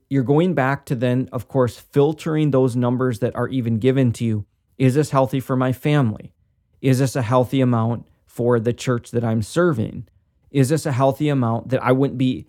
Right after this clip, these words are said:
embarrassed to share, uh, publicly? And, uh, is this amount that, you know, kind of is that medium, uh, median of the people that I serve? Now, when you get those numbers, again, best practice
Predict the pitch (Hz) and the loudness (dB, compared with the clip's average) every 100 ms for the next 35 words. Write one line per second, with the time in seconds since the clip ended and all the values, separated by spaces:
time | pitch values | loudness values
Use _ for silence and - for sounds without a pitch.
0 | _ 139 123 127 131 135 - 113 - 123 | _ -2 2 2 2 -2 -6 -6 -2 0
1 | 120 117 _ _ _ 117 113 - - 180 | 0 -4 _ _ _ -2 -2 -4 -2 0
2 | 139 - 117 117 120 - _ _ _ _ | 0 0 -2 0 -2 -4 _ _ _ _
3 | 131 127 123 120 120 143 139 147 156 131 | -2 0 2 0 0 0 0 0 2 2
4 | 123 120 131 - _ - 127 117 - 131 | 2 0 -2 -2 _ -6 -4 -4 -4 -2
5 | 120 123 113 120 117 113 - _ _ 120 | 0 0 0 0 0 -2 -6 _ _ 0
6 | 135 143 135 123 117 117 117 - - 120 | 2 4 2 2 0 -2 -4 -8 -6 -2
7 | 135 135 156 127 117 113 120 104 117 - | 2 2 2 2 0 -2 -4 -4 -6 -6
8 | 143 123 117 - 117 110 113 - 117 95 | -4 -2 -2 0 -2 -2 -4 -2 -2 -2
9 | - 131 139 143 175 190 175 156 160 170 | -4 0 0 2 2 2 0 0 0 0
10 | 156 - 123 127 113 139 - - 147 147 | -4 -8 -4 -2 0 -2 -2 -4 -4 -2
11 | 147 156 | -2 -2